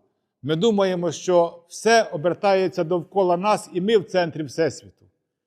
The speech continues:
Є тільки ми і є Бог, який нас спасає. Як там добре, що Бог нас спасає, конкретно мене, кожного з вас.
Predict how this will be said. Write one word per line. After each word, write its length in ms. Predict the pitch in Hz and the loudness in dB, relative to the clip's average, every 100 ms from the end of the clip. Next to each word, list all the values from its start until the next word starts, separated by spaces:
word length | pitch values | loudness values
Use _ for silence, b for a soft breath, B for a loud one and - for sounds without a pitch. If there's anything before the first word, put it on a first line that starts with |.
| _ _ _ | _ _ _
Є 180 | 147 185 | 2 2
тільки 300 | 190 185 180 | 2 -2 -2
ми 160 | 170 247 220 214 | 0 0 -2 -6
і 80 | 170 | -4
є 140 | 180 185 | 0 0
Бог, 320 | 156 240 220 | 2 2 2
який 320 | 185 - 214 | 0 -2 -2
нас 260 | 196 208 - | 0 -2 -4
спасає. 600 | - 180 - 185 147 127 | -6 -6 0 2 2 2
Як 160 | 185 147 | 0 0
там 180 | 190 | -4
добре, 280 | 180 196 196 | -2 -2 -2
що 160 | 147 175 | -4 -4
Бог 240 | 175 175 | -2 -2
нас 280 | 180 190 - | 0 -2 -2
спасає, 440 | - 143 160 139 | -8 -4 0 0
конкретно 500 | 123 160 180 160 - | -2 -4 -4 -4 -6
мене, 440 | 131 160 220 202 - b b _ | -10 -6 -4 -4 -6 b b _
кожного 420 | - 190 160 160 | -2 -2 -2 -4
з 60 | 156 | -4
вас. 420 | 156 110 87 - | -2 -2 -4 -18